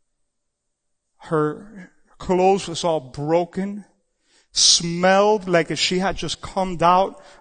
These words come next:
of a garbage dump. Her hair was tied up in knots. Her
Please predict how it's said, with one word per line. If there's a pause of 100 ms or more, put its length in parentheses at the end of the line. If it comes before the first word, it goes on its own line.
(100)
of
a
garbage
dump. (800)
Her
hair
was
tied
up
in
knots. (260)
Her